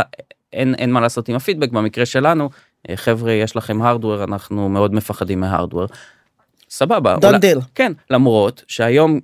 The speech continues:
Speaker 1: כשאנחנו הולכים ועושים פיץ' או כשגייסנו את ה-Series A, אנחנו אומרים את זה up front, זאת אומרת, יש פה רכיב הארדוור, יש הרבה מורכבויות, זה unnecessary evil בהרבה מקרים, החומרה.
Speaker 2: אבל זה הדרך שלנו למכור ללקוחות.
Speaker 1: אחד, זה הדרך, שתיים, זה enabler, שלוש, זה מייצר differentiation,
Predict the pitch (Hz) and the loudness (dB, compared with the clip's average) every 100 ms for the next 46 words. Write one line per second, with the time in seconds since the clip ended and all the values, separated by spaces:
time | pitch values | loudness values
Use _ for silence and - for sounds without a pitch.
0 | _ _ _ - 104 104 104 98 120 117 | _ _ _ -4 -4 -4 -6 -4 -2 0
1 | 101 - 107 101 98 - 98 95 92 101 | -2 -2 -2 0 -2 -2 -6 -4 0 0
2 | 110 110 110 - 104 90 85 82 - 107 | 0 -2 -4 -2 -2 -2 -2 -2 -2 0
3 | 120 151 190 202 196 190 190 - 185 190 | 2 2 -2 -4 -2 0 0 -4 -6 -4
4 | 143 - - 107 104 104 135 - 190 170 | -4 -8 -6 -4 -2 -2 -4 -4 -4 -4
5 | 156 123 110 104 104 110 - 123 113 131 | -4 -2 0 -2 -8 -8 -8 -8 0 0
6 | 175 160 156 139 120 120 127 123 98 101 | 0 -2 -4 -4 0 2 0 -2 -8 -4
7 | 104 135 143 - 131 127 120 110 127 120 | 2 2 2 -2 -4 0 0 2 2 2
8 | 101 92 92 90 92 90 85 92 85 80 | -2 -4 -4 -2 -2 -2 -6 -6 -6 -6
9 | _ 90 87 85 131 107 101 98 - _ | _ -6 -6 -4 -4 -2 -2 -2 -4 _
10 | _ 131 127 143 135 202 214 190 165 151 | _ -8 -4 -4 2 2 2 0 0 0
11 | 143 143 151 147 123 139 214 208 165 123 | -4 -2 -2 0 -2 0 2 2 2 2
12 | 113 120 - - 160 180 151 127 113 107 | 0 -2 -6 -2 0 0 -2 0 0 0
13 | 107 107 - 110 131 147 143 120 - 165 | -2 -2 -2 0 0 0 0 0 0 -2
14 | 135 131 135 - 104 80 107 | -2 -2 -2 -2 -4 -6 -8